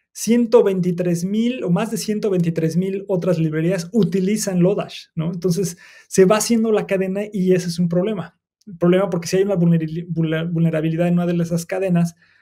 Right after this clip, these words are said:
eh, de, del que es, que es que uno utiliza la otra y utiliza la otra, pues se convierte en una, un, en, en un más riesgo de, de tener una vulnerabilidad que puede ser explotada, ¿no?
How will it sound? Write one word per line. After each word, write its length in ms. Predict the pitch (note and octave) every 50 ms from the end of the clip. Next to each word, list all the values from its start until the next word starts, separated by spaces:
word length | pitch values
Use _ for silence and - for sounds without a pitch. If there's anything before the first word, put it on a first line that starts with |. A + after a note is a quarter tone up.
| _ _ _ _ _ -
eh, 400 | E3 D#3+ D#3 D3+ D#3 F3 - -
de, 480 | F#3+ E3+ E3 E3 E3+ E3+ - G3 E3+ -
del 320 | D3+ D3 C#3+ C#3+ D3 D3
que 80 | - -
es, 760 | - - - _ G#3+ - _ _ _ - - - - - - _ _ _ _ -
que 100 | - E3
es 120 | E3 -
que 140 | - - D#3+
uno 160 | E3 F3 F#3
utiliza 340 | F3+ E3+ E3 E3 E3+ E3 E3+
la 80 | E3+ E3+
otra 180 | E3+ E3 D#3+
y 40 | D3+
utiliza 320 | C#3+ - E3 E3+ E3+ F3+ F3
la 140 | F3+ F#3
otra, 360 | F#3 F3+ E3+ F3+ E3+ F3 E3+ - - - - - - _
pues 140 | - E3 E3
se 100 | E3+ E3
convierte 440 | E3+ E3 D#3+ E3+ F3 E3+ E3+ - F3
en 120 | E3+ E3
una, 380 | E3+ E3+ E3 D#3+ - - - _
un, 260 | E3+ E3 E3+ E3+ E3 -
en, 360 | - E3+ D#3+ D#3 D3+ D#3 E3+ -
en 200 | - D#3+ D#3 D#3+
un 320 | D#3+ D#3+ D#3 D#3+ D#3 - _ _ _ _ _ _ -
más 300 | A#3+ E3+ F3+ F#3 F3+ E3
riesgo 560 | F3 F3 F3 F3 F3 - E3+ E3 E3+ E3+ -
de, 380 | G3 E3+ D#3 D3+ D3 C#3+ D3 E3+
de 140 | G3 E3+ -
tener 200 | - D#3 E3 E3+
una 120 | F3 F3
vulnerabilidad 560 | E3+ E3 E3+ E3 D#3+ D#3+ D#3+ E3 E3 E3+ E3+
que 100 | - E3+
puede 220 | E3 - D#3+ D#3 D#3
ser 160 | - D#3 D#3+
explotada, 600 | D#3 - - - - - - C#3 - - C3+ C3+
¿no? 220 | C#3+ D#3+ A#3+ -